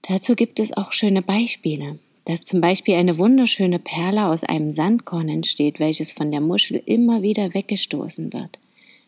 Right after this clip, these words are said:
bis am Ende ein Schatz daraus entsteht und sie diesen nicht mehr hergeben will.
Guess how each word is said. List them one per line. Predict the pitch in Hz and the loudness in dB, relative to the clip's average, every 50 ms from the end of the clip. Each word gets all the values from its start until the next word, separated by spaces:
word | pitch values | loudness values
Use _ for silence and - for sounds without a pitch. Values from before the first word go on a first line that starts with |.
| _ _ _ _ _ _ | _ _ _ _ _ _
bis | - 202 - | -2 0 2
am | - 208 196 | 2 2 0
Ende | - - - 175 208 233 247 269 | 0 2 2 4 4 4 4 4
ein | 254 240 240 240 | 4 2 2 2
Schatz | 233 - - 285 - - - | 2 0 -4 -4 -2 -2 -2
daraus | - 170 156 156 160 165 170 - | -2 -2 -2 -2 -2 -2 0 -2
entsteht | 160 165 165 - - - 165 160 160 156 | -2 -2 -2 -2 0 2 2 2 2 2
und | - - 175 175 170 | 0 0 0 0 2
sie | - - 196 202 208 | 0 0 0 -2 -2
diesen | - - 208 220 247 247 247 240 233 214 | -2 0 0 0 2 2 2 4 4 4
nicht | 208 226 - - - - | 2 2 0 -2 -2 0
mehr | 233 247 | 0 0
hergeben | 254 254 254 254 254 - 175 156 165 165 160 160 | 0 0 -2 -2 -2 -4 -4 -4 -4 -6 -8 -8
will. | 160 156 165 170 | -8 -8 -10 -10